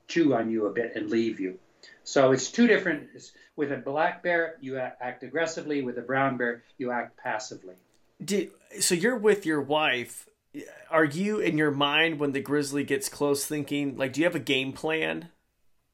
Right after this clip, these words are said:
Speaker 1: I've never had that happen, you see. I mean, when we were out in the mountains or out in the Yukon,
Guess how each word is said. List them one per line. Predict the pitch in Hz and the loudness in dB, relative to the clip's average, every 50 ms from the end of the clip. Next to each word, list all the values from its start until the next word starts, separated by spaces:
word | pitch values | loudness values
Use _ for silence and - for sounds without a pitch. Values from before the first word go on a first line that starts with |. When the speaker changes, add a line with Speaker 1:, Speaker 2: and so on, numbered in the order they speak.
| _ _ _ - | _ _ _ 0
Speaker 1:
I've | 156 135 | 0 4
never | 139 180 190 180 165 151 | 6 6 6 6 4 4
had | 208 240 269 262 | 2 0 0 0
that | - 127 113 - | -2 -4 -4 -4
happen, | 113 110 98 - - 92 - - | -8 -10 -12 -12 -14 -18 -20 -20
you | - | -20
see. | - - - 175 185 185 | -16 -14 -12 -12 -8 -4
I | 147 | -2
mean, | 160 160 156 147 | 0 0 0 0
when | 151 165 156 143 143 | 2 0 0 0 2
we | 139 135 135 | 2 2 4
were | 143 147 | 4 2
out | 147 135 | 2 2
in | 127 120 | -2 -6
the | 117 | -6
mountains | 120 139 175 190 185 120 123 123 135 | -6 -6 -6 -6 -6 -8 -10 -12 -12
or | 139 120 123 123 127 131 | -12 -8 -6 -4 -4 -2
out | 139 139 135 | -4 -4 -6
in | 127 120 117 117 113 - - | -8 -10 -10 -12 -14 -14 -12
the | 113 | -6
Yukon, | 131 175 196 - 151 127 113 113 123 127 | -4 -4 -2 -2 -2 -2 -2 -2 -6 -10